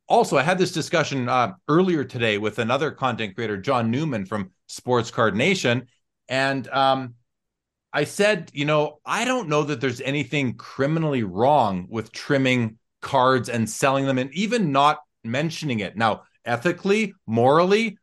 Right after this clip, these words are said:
would I ever do it? Absolutely not. Do I wanna be the victim of that? Absolutely not. But is there any criminal wrongdoing? Is there, is any law being broken by anybody doing this? I don't think so. I'm no lawyer, but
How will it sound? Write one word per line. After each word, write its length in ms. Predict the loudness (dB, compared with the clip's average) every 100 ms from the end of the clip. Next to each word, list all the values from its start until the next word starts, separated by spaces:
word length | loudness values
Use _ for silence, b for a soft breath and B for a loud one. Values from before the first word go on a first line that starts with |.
| -6
would 140 | 0
I 160 | 2 2
ever 180 | 2
do 140 | 0 0
it? 80 | 0
Absolutely 440 | -2 -4 -8 -8
not. 240 | -4 -4 -2
Do 80 |
I 60 | -2
wanna 220 | -2 -4
be 80 | -6
the 100 | -8
victim 340 | -8 -8 -2
of 120 | 0 4
that? 240 | 2 2
Absolutely 420 | -2 -2 -4 -6
not. 240 | -2 -2 -2 _ _ _ _
But 180 | -4 0
is 220 | 4 4
there 240 | 4 2 2
any 360 | 2 2 2 -2
criminal 840 | -12 -10 -4 -2 0 2 0 0
wrongdoing? 840 | -2 0 2 4 2 0 0 -2 -4
Is 140 | -4
there, 180 | -6 -6 -6
is 240 | -6 -4 -2
any 260 | 0 2
law 380 | 0 2 4 4
being 260 | 2 -2 -2
broken 580 | 2 2 2 -2 -4
by 160 | 0 0
anybody 420 | 0 -2 -2 -4
doing 240 | -4 -4 -4
this? 200 | -6 -10 _ _ _ _ _ _
I 220 | -4 -2
don't 280 | 2 2 2
think 200 | 0 -2
so. 120 | 0
I'm 140 | 0 2
no 120 | 0
lawyer, 340 | 2 4 2
but 180 | 0 -6